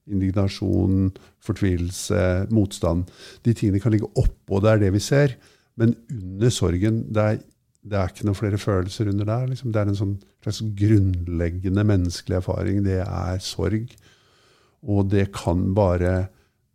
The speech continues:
det finnes bare én ting som leger det, og det er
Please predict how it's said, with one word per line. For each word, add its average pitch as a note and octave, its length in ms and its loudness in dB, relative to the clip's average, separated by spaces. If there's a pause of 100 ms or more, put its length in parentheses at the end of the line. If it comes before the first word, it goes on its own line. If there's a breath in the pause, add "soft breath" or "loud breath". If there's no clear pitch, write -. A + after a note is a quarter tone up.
det A2 140 -2
finnes G2 320 0
bare G#2 160 0
én F2+ 440 -2
ting B2 380 0
som A#2 180 0
leger G2 440 2
det, F#2+ 100 0
og G2 140 -2
det F#2 160 0
er F2+ 540 -4